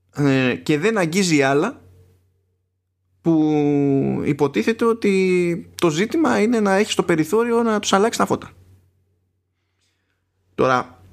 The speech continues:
στο αρχείο που σου δίνει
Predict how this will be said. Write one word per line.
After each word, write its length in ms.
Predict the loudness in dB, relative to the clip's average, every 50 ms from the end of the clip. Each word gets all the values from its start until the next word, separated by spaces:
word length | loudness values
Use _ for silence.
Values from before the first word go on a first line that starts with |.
| -20 -20 -20 -10
στο 260 | -8 -4 -2 0 2 2
αρχείο 880 | 2 2 0 -2 -8 -10 -4 -2 0 0 0 0 0 -2 -2 -4 -8 -14 -20 -20 -20 -20 -20 -20 -20 -20 _ _ _ _ _ _
που 380 | -4 -2 0 0 0 -2 -2 -4 -6 -10 -12 -14 -18 -20 -20 _ _ _ _ _ _ _ _ _ _ _ _ _ _ _ _ _
σου 200 | -6 0 2 2
δίνει 400 | 2 4 4 4 4 4 2 0